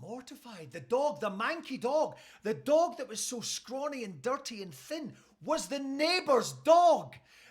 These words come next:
The neighbour in the brand new neighbourhood we just moved into that I really want to set a good impression. It's the neighbour's dog.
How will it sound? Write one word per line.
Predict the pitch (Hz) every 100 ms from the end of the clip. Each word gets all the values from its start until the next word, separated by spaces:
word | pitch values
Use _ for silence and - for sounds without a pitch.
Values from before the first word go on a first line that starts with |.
| -
The | 285
neighbour | 302 339 349 311
in | 262
the | 254
brand | - 277 294 320
new | 302 262
neighbourhood | 262 320 320 240 240
we | 202
just | 196 330 311 -
moved | 285 208
into | 302 311 - 302
that | 254
I | 247
really | 247 330 285
want | 285 311
to | 277
set | - - 277
a | 233
good | 202 277
impression. | 247 - 320 349 370 208 139 _ _ _ _ _
It's | 311 330 -
the | 269
neighbour's | 262 269 302 302 285
dog. | - - 311 330 311